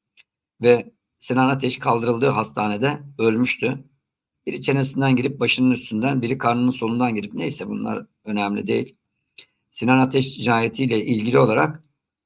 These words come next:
tabii bunun geçmişi eski Mirs-, Mersin Ülke Ocakları Başkanı Çağrı Ünel'e yapılan saldırıyla beraber tetiklenmişti bu.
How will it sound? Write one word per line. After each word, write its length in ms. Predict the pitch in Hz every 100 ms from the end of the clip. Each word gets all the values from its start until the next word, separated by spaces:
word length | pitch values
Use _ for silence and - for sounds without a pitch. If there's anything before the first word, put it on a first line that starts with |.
| _ _
tabii 240 | 143 143
bunun 500 | 139 151 143 143 143
geçmişi 460 | 123 139 - - 160
eski 320 | 135 127 135
Mirs-, 300 | 135 131 - -
Mersin 400 | 123 139 135 131
Ülke 200 | 131 147
Ocakları 440 | 120 131 120 113
Başkanı 380 | 117 - 123 131
Çağrı 340 | - 120 127 135
Ünel'e 420 | 131 135 120 107 - _ _ _ _ _ _ _ 127
yapılan 300 | 131 127 135
saldırıyla 600 | 123 117 113 143 120 104
beraber 420 | 104 98 104 104
tetiklenmişti 760 | - - 131 127 127 - 110
bu. 240 | 98 135